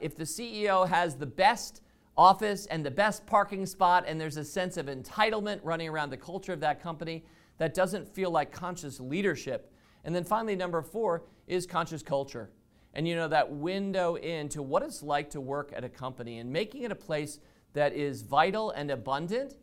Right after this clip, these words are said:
where love is there. A lot of people feel uncomfortable talking about love, I'm sure around Wall Street in offices, but for a lot of the rest of us, whether you're working at a, a restaurant or you're serving older people in your community, there's a lot of love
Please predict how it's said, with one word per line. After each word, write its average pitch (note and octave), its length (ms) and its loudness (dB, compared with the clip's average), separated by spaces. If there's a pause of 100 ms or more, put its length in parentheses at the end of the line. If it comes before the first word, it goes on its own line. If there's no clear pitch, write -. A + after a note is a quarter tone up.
(300)
where E3 300 4
love F3+ 680 6 (240)
is F#3 240 -2
there. A3 220 0
A A3+ 40 2
lot G3+ 180 6
of G3+ 60 -6
people G#3+ 220 -4
feel G#3+ 240 -2
uncomfortable F3+ 580 -4
talking E3+ 260 0
about D#3 200 -2
love, D#3+ 180 0
I'm D3+ 140 -2
sure C#4+ 260 0
around E3+ 280 0
Wall A3+ 200 6
Street D3 300 -4
in C3+ 100 -6
offices, C3+ 580 -4 (280)
but F#3+ 160 0
for G#3+ 80 -2
a G3 40 4
lot A3 200 8
of F#3+ 60 -2
the D#3 80 -2
rest F3 280 0
of D3 80 -6
us, C#3 160 -2
whether D#3 180 -4
you're D3 120 -4
working D3+ 400 -6
at C3+ 80 -4
a, B2+ 160 -4 (340)
a B2+ 80 -2
restaurant E3+ 720 2 (300)
or C#3 180 0
you're C3+ 320 -4 (180)
serving D#3+ 440 -2 (160)
older F3+ 260 0
people G3+ 460 -4
in D#3+ 80 -4
your C#3+ 100 -4
community, D#3 520 -6
there's G#3 200 -6
a G#3 60 -6
lot D3+ 260 4
of D#3 80 0
love C3+ 420 0